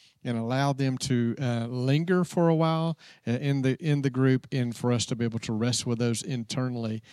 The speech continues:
and allow God, through the power of His Holy Spirit, through the power of His Word, as you've walked through Scripture, to allow that spe-, that truth to speak into our lives. So be sure to, uh, um, to walk that out and, and give that challenge to your group. And then finally,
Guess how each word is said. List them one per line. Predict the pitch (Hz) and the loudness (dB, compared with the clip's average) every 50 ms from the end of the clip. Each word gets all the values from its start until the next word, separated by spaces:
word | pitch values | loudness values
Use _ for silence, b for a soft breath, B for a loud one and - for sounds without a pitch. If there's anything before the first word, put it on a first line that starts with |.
| B B B B - | B B B B -2
and | 131 123 | -2 0
allow | 120 120 120 120 117 | 0 2 0 0 0
God, | 113 107 123 123 139 139 | -2 -2 -2 0 -2 -2
through | - - 123 | -2 -4 -4
the | 123 | -2
power | - 127 123 120 | 0 0 0 0
of | 113 - | 0 2
His | - 143 127 - | 0 0 0 2
Holy | 143 131 123 120 | 0 0 0 0
Spirit, | - - - 135 135 139 135 - B B B B _ | 0 0 2 2 2 2 0 -2 B B B B _
through | - 135 | 0 0
the | 120 117 | 0 2
power | - 135 123 117 113 | 0 0 2 2 0
of | 107 | 0
His | - 113 110 - | 0 0 0 0
Word, | - 117 123 131 143 165 190 190 | 0 4 4 6 6 6 6 4
as | 143 113 - | 2 0 0
you've | - 107 95 | -2 -4 -2
walked | 107 117 127 127 - - | 0 0 0 0 0 0
through | 143 127 | 0 0
Scripture, | 117 - - 160 156 - - 185 180 B B B B B B _ | 0 2 0 0 0 2 0 -2 -2 B B B B B B _
to | - | -8
allow | 110 113 120 120 113 113 | -4 -2 0 0 0 -2
that | 107 120 135 147 156 - | 0 2 2 2 2 0
spe-, | - - - - 151 143 - 131 | -2 0 4 4 2 2 2 2
that | 139 147 156 - - | 0 0 0 0 -4
truth | - - 160 147 139 - | 2 4 4 4 4 2
to | - 127 | 0 -2
speak | - - - 131 117 - | 0 2 2 0 0 0
into | - 131 131 131 - 135 | -2 -2 -2 0 0 0
our | 131 127 123 | 2 2 2
lives. | 120 120 120 120 120 120 - - B B B B B | 0 0 0 0 0 -2 -4 -6 B B B B B
So | - - - | -6 -4 2
be | 143 214 | 2 2
sure | - - - 247 | 2 2 0 0
to, | 156 123 117 - | 2 2 0 2
uh, | - 135 127 120 120 117 - - - | 0 0 0 2 0 -2 -6 -4 -4
um, | 135 120 117 113 113 110 110 B B B B B B _ _ | -2 0 0 -2 -2 -6 -10 B B B B B B _ _
to | - - 123 110 113 | 0 2 2 2 2
walk | 113 113 123 135 156 156 - - | 2 0 2 4 4 4 4 4
that | 160 147 139 | 2 4 4
out | 139 139 139 135 131 - | 4 2 2 0 -2 -4
and, | - 147 127 120 120 113 113 107 - | -2 -2 -2 -2 -2 -4 -6 -8 -6
and | - 131 120 113 113 113 107 | -4 -4 -2 -2 -2 -4 -2
give | 117 135 135 | 0 0 2
that | 123 127 120 - | 2 2 0 0
challenge | - - 131 123 120 117 117 117 - - | -2 0 0 0 0 0 -2 -4 -6 -6
to | - - 127 | 0 2 4
your | 117 117 113 113 - 113 117 120 123 | 4 4 4 2 0 0 0 0 2
group. | 123 151 165 147 - - | 2 4 4 4 4 2
And | 123 117 | 0 0
then | 120 120 117 | 0 -2 0
finally, | - 131 131 131 139 156 180 180 | 0 0 0 0 0 -2 -4 -4